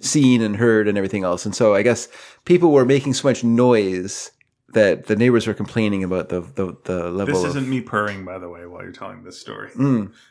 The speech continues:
Speaker 1: I'm sure you can say what you want.
Speaker 2: Okay.
Speaker 1: I'm really enjoying the story.
Speaker 2: Right.
Speaker 1: But anyway, it's just something
Speaker 2: Please,
Speaker 1: interesting.
Speaker 2: please say this place was called the Kit Kat Club.
Speaker 1: I, I don't. It wasn't. There was no club. It was just a house. It was someone's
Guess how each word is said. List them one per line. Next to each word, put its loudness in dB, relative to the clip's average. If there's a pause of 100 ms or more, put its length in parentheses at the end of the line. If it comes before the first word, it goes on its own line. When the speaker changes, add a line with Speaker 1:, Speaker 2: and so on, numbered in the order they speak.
(240)
Speaker 1:
I'm -6
sure 2 (400)
you -20
can -12
say -4
what -6
you -4
want. -6 (260)
Speaker 2:
Okay. -10 (320)
Speaker 1:
I'm -14
really 2
enjoying 0
the -8
story. -10 (100)
Speaker 2:
Right. -10 (340)
Speaker 1:
But 4
anyway, 6
it's 0
just -4 (280)
something 2
Speaker 2:
Please, 2
Speaker 1:
interesting. -2
Speaker 2:
please -2
say 0
this -6
place -10
was -18
called -12
the -20
Kit -16
Kat -14
Club. -16 (360)
Speaker 1:
I, 4
I -
don't. 4
It 6
wasn't. 4
There 4
was 2
no 2
club. -6
It 2
was 6
just 4
a 0
house. 0
It -10
was -6
someone's -2